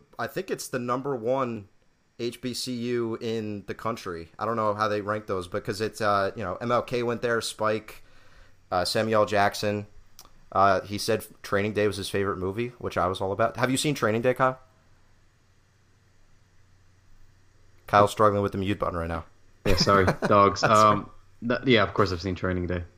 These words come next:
Speaker 1: I watched that movie last month.
Speaker 2: For the first time?
Speaker 1: Denzel, no, no, no, no, no. Like, rewatched it.
Speaker 2: All right.
Speaker 1: Denzel is so goddamn good in that movie.
Speaker 2: Uh, quick note on Denzel. He doesn't make bad movies ever. He just makes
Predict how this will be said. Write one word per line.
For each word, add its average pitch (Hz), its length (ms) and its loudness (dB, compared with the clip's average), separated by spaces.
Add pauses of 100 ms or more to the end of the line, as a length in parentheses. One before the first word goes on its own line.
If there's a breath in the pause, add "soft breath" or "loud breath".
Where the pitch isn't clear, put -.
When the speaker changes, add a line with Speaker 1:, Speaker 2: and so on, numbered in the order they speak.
(280)
Speaker 1:
I 110 100 8
watched 156 260 8
that 165 160 4
movie 123 420 0
last 107 360 4
month. 110 300 -2 (640)
Speaker 2:
For 120 100 2
the 110 60 2
first 135 200 2
time? 131 200 6
Speaker 1:
Denzel, 151 400 6
no, 143 180 10
no, 139 140 10
no, 120 160 8
no, 110 60 6
no. 104 100 4
Like, 101 140 2
rewatched 117 360 4
it. 147 80 -2
Speaker 2:
All 98 280 0
right. 92 80 -10
Speaker 1:
Denzel 135 540 2
is 95 120 -4
so 110 500 0 (380)
goddamn 98 340 0
good 92 140 -4
in 87 80 -6
that 85 160 -8
movie. 80 280 -12 (520)
Speaker 2:
Uh, 123 240 2 (160)
quick 170 180 2
note 156 160 6
on 120 140 4
Denzel. 98 300 -2
He 123 80 2
doesn't 139 200 0
make 101 220 -2
bad 95 240 2
movies 92 320 -2
ever. 92 260 0
He 95 140 2
just 104 200 4
makes 101 480 2